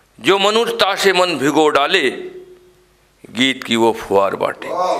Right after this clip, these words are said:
अब हमारे बीच जिस काव्य के व्यक्तित्व को आमंत्रित करना जा रहा हूँ, वो किसी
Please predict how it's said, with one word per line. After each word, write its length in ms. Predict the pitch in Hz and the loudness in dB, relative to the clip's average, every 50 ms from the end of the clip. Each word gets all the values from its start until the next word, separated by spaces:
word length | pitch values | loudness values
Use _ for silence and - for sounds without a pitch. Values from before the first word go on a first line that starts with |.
| 175 - - - 160 147 147 147 151 - - - 131 131 - 147 156 160 156 165 - - - - - - - - - - - - - - - - - - - - - - - - - - - - - - - - - - - _ _ _ - - _ _ _ _ _ _ _ _ _ _ _ _ - | -6 -8 -8 -6 -4 -2 -2 -2 -2 -2 -4 -4 -4 -6 -6 -8 -6 -6 -4 -6 -6 -8 -12 -14 -16 -16 -14 -12 -12 -10 -10 -8 -8 -6 -6 -6 -8 -10 -10 -8 -8 -8 -8 -10 -12 -10 -10 -10 -10 -12 -16 -16 -14 -16 -16 _ _ _ -20 -20 _ _ _ _ _ _ _ _ _ _ _ _ -2
अब 180 | 131 - 147 | -2 0 0
हमारे 320 | 143 143 151 151 147 156 147 | 0 0 0 0 0 -2 -2
बीच 280 | 127 147 151 147 147 - - - - - - _ _ _ _ _ _ _ _ _ _ _ _ _ _ _ _ _ _ _ _ _ _ _ _ _ _ _ _ _ _ _ _ _ _ _ _ _ _ - | 0 0 -2 -2 -4 -8 -12 -12 -14 -20 -20 _ _ _ _ _ _ _ _ _ _ _ _ _ _ _ _ _ _ _ _ _ _ _ _ _ _ _ _ _ _ _ _ _ _ _ _ _ _ -10
जिस 300 | - 120 156 156 - - - - - - _ _ _ _ - _ _ _ _ _ _ _ _ _ _ _ _ _ _ _ _ _ _ _ _ _ _ _ - | -2 -2 -2 0 0 -4 -6 -8 -14 -20 _ _ _ _ -20 _ _ _ _ _ _ _ _ _ _ _ _ _ _ _ _ _ _ _ _ _ _ _ -2
काव्य 320 | - 127 131 135 135 143 139 | 0 0 0 2 2 2 2
के 200 | 135 127 120 113 - - - - - - - | 2 2 0 0 -2 -6 -12 -20 -20 -14 -4
व्यक्तित्व 440 | 101 123 139 135 143 - 185 190 185 | 0 0 0 0 2 2 2 2 2
को 100 | - 156 | 0 0
आमंत्रित 380 | 139 135 143 143 143 139 - - | 0 2 0 -2 -2 -4 -6 -2
करना 240 | - 131 127 120 | -2 0 2 2
जा 160 | 117 117 117 113 | 2 2 2 2
रहा 120 | 110 113 | 2 0
हूँ, 140 | 110 127 - - - - - _ _ _ _ _ _ _ _ _ - _ _ _ _ _ _ _ _ _ _ _ _ _ _ _ - _ _ _ _ _ _ - | -2 -4 -8 -10 -16 -20 -20 _ _ _ _ _ _ _ _ _ -20 _ _ _ _ _ _ _ _ _ _ _ _ _ _ _ -20 _ _ _ _ _ _ -4
वो 120 | - 113 120 | 0 0 0
किसी 360 | - - 120 - - 131 117 | 0 0 -2 -2 0 0 -2